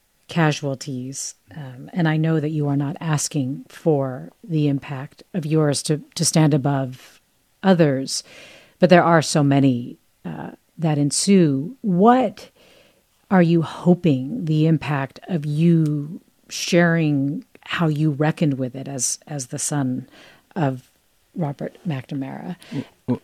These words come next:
Speaker 2: well, let me just say,
Speaker 1: will
Speaker 2: Jeff-,
Speaker 1: have?
Speaker 2: yeah,
Speaker 1: Yeah.
Speaker 2: Mina and Jeffrey, thank you for that, and thank you. That's a, an amazing part of, of our history, the story that you've just shared.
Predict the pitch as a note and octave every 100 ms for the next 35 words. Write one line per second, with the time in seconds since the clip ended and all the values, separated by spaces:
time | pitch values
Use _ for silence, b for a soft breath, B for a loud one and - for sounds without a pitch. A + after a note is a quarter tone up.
0 | _ C3 C#3 D3+ C#3 B2+ - A#2 F#3 A2+
1 | - F#3 - - _ B2 A2+ G2+ F2+ -
2 | _ - A#2+ A#2 A2+ G#2+ A2 G#2+ G2 -
3 | A#2+ A2 F#2+ E2+ F2+ _ _ - - -
4 | G2 F#2 F2+ F2+ F2 F#2 G#2 G#2+ - G2
5 | F#2+ F2+ - b b b b b G#2 G2+
6 | G2+ F#2 F#2 - G2+ F2+ F#2 G2+ G2+ F#2
7 | F2 - F#2+ F2+ E2+ - _ - F2 E2+
8 | D#2+ - A#2+ - F2 F#2+ - G2 G2 F2+
9 | E2+ G2 E2+ F2 - - G#2+ G2+ E2+